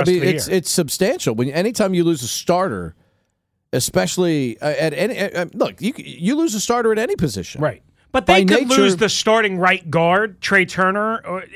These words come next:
Speaker 1: and, and not have it kill them. I don't think. Losing, losing Chase Roulier and also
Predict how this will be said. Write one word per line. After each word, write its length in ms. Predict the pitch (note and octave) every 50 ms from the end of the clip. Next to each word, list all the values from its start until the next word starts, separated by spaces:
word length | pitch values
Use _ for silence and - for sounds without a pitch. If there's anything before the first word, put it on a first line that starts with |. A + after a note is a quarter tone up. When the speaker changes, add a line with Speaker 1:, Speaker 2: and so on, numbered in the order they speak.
| F#3+
Speaker 1:
and, 340 | - A3 A3+ - A#3 G#3+ A#3
and 240 | A#3 G#3+ F#3+ F3+ F#3
not 220 | G3+ G3 G3 G3
have 240 | D3+ E3 F3 F3 D3
it 120 | D3 - -
kill 280 | - - D#3+ C#3+ B2
them. 300 | A2 G#2 - A#1 - - _ _ _ _ _ _ _ _ _ _ _
I 120 | F#3+ G3
don't 200 | G3 F#3 E3 A2+
think. 220 | A#2 B2+ G2+ - - - - - - - - _ -
Losing, 720 | D#3 F3 A#3 C#4+ D#4 C#4+ G3 A#3+ C4 B3 A#3 G#3+ G#3 G3+ - _ -
losing 880 | F#3 D#3 E3 F3+ A3+ C4 D4 D#4 B3+ - C4+ C4+ C4 B3+ B3 A#3+ - _ _ -
Chase 380 | - - A3 A3+ A3 - -
Roulier 680 | F#3 G3+ A#3 B3 A3 F3 D#3 C3+ A#2+ G#2+ G2 G#2 A#2 - - - _ _ _ _ _ _ _
and 200 | - G3+ G3 G3+
also 720 | G#3 G3+ A#3 C4+ C4 - - - G#3 G3 E3+ D#3 D#3 E3